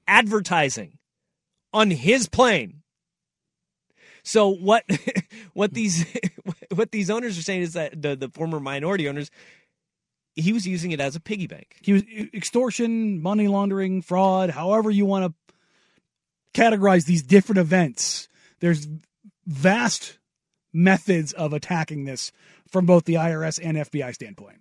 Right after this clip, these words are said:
Speaker 1: So
Speaker 2: And that's before you even get to the N F L and the other owners and them wanting him gone.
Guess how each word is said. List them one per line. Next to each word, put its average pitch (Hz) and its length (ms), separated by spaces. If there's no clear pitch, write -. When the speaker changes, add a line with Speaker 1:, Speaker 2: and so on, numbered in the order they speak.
Speaker 1:
So 170 540
Speaker 2:
And 185 100
that's 208 120
before 220 200
you 214 80
even 202 180
get 190 140
to 202 60
the 190 140
N 180 80
F 175 140
L 202 340
and 175 140
the 180 120
other 175 220
owners 190 460
and 170 340
them 202 440
wanting 190 360
him 156 280
gone. 143 520